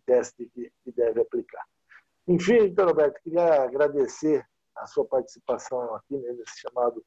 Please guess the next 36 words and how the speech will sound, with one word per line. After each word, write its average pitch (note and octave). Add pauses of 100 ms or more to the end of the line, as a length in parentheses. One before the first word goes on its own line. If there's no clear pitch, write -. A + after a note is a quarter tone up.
(400)
webinar, C3+
né, C3+
da, A#2+
que B2+
é A#2+
a, A2+ (440)
a, -
a -
promoção, C3 (420)
né, B2
desses A#2+
bate-papos, A#2+ (100)
né, C3 (100)
que B2
tem, C3
vem A#2+
sido A2+
feito A#2
com -
frequência A#2+ (120)
pela A#2+
Associação A2+
Comercial. B2+ (380)
Acho -
que A2+
essa, A2+
se C3+
eu A#2+
não A#2+
estou A#2+
enganado, A#2
a A2+
nossa A2 (120)
quinta C3
conversa A2
já, C3+